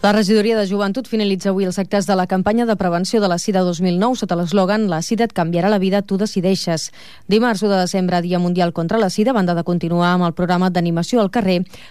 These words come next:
la regidoria va organitzar una exhibició de grafiti al pig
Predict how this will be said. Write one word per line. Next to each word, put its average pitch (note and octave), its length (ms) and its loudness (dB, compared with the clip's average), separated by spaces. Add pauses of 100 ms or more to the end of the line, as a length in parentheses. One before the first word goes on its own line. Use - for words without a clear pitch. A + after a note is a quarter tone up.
(120)
la D#3+ 140 -2
regidoria F#3 500 2
va F3+ 80 2
organitzar F3+ 380 0
una F#3 100 2
exhibició F3+ 400 -2
de A3 100 2
grafiti G#3 460 0
al D#3 160 -2
pig B3+ 240 -2